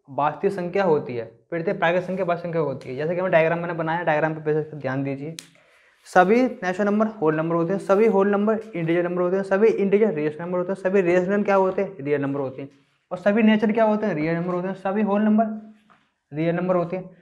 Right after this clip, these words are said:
सभी इंटीजर real number होते हैं। और सभी, ये कुल मिला के जो बड़ा वाला bracket में है, सब छोटे bracket, सब बड़े bracket में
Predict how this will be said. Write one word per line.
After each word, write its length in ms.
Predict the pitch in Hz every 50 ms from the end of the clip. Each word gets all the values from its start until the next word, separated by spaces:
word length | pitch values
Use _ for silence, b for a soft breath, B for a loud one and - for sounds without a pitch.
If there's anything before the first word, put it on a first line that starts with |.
| b b b -
सभी 200 | 175 185 208 226
इंटीजर 380 | 220 214 226 220 220 233 208
real 240 | 170 156 156 156 156
number 260 | 156 147 147 151 143
होते 220 | 143 139 135 139 139
हैं। 260 | 139 139 139 139 _ _ _ _ _ _ _ _ _ _ _ -
और 80 | 185 185
सभी, 400 | 185 - - 190 190 196 233 254 247 208 - - - - - - 160
ये 160 | 160 202 247
कुल 200 | 240 240 240 240
मिला 220 | 233 233 226 226
के 80 | 226 233
जो 120 | 220 202
बड़ा 180 | 175 190 196 202
वाला 160 | 208 208 202
bracket 320 | 190 196 196 185 196 180 185
में 160 | 185 180 160
है, 240 | 156 156 - - - _ _ _ _ _ _
सब 160 | - 202 202 -
छोटे 240 | - 170 185 214
bracket, 180 | 208 214 226 220
सब 160 | 226 220 185
बड़े 160 | 160 175 190
bracket 280 | 180 185 190 185 185 185
में 320 | 214 226 247 240 - -